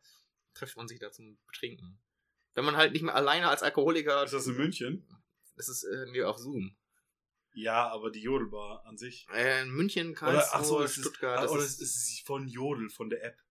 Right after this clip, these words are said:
Speaker 1: Ja, von, von der App. Also nicht von der App selber, sondern Leute, die das auf Jodel gepostet haben, also privat.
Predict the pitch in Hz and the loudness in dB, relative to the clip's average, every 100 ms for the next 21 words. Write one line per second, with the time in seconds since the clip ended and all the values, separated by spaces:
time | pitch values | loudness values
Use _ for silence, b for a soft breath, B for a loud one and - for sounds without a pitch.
0 | _ _ _ _ 120 165 170 156 160 143 | _ _ _ _ 2 2 2 -4 -4 -6
1 | 135 - 180 - - _ - - - 135 | -4 -2 -2 -4 -20 _ -20 -16 -4 -2
2 | 143 - 123 113 120 - 113 151 135 120 | -2 -4 0 0 0 2 2 2 0 -4
3 | 101 107 127 117 113 113 107 113 113 101 | -6 -2 -2 -4 -10 -10 -8 -6 -4 -6
4 | - - - - 98 87 - - - 98 | -4 4 4 4 -2 -4 -6 -10 -14 -10
5 | 98 - | -10 -12